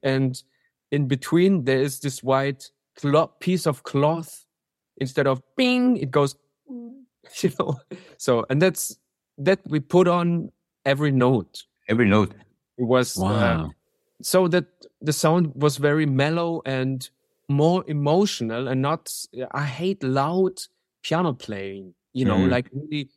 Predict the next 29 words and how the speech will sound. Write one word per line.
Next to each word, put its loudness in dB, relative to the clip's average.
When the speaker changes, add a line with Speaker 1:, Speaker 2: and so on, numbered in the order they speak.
Speaker 1:
I 2
mean, 2
for -2
classical -4
music, -2
it's, -12
it's -10
great, -2
you -10
know, -6
when -12
Horowitz -2
goes 2
in -4
there, 0
it's -8
great. 0
It's -10
an -2
explosion 0
and -6
it's -14
emotional, -4
but, 0
uh, -4
this -4
should -4
be -6
very -2